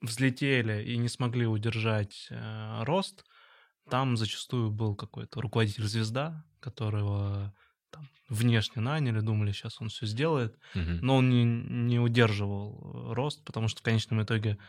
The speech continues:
Speaker 1: все равно команда двигает в первую очередь какую-то долгосрочную историю.
Speaker 2: А команда — это, кстати, корпоративная культура, и,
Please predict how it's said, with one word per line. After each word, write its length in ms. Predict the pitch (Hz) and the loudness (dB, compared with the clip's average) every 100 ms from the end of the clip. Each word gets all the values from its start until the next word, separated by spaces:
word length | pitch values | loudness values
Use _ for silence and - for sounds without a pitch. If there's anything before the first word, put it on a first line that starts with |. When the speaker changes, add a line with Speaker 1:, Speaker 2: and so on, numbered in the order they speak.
| - _ | -20 _
Speaker 1:
все 160 | - 110 | -8 -8
равно 120 | 104 | 0
команда 480 | 113 113 104 98 113 123 - | 4 4 4 0 -6 -12 -10
двигает 440 | 107 107 104 104 | -4 -2 -4 -8
в 40 | - | -12
первую 220 | 113 110 | -10 -10
очередь 220 | - 135 | -12 -16
какую-то 260 | - 110 110 | -12 -6 -2
долгосрочную 640 | 110 113 - 107 - 120 | 0 0 -2 -8 -8 -12
историю. 360 | - - - - | -12 -12 -12 -8
Speaker 2:
А 100 | - | -2
команда — 340 | 85 131 160 123 | 2 4 4 2
это, 120 | 95 | 0
кстати, 240 | - 95 | -4 -4
корпоративная 540 | - 82 87 90 85 82 | -4 -4 -2 0 0 0
культура, 460 | 85 80 147 117 | -2 -2 2 4
и, 260 | 85 82 | 4 2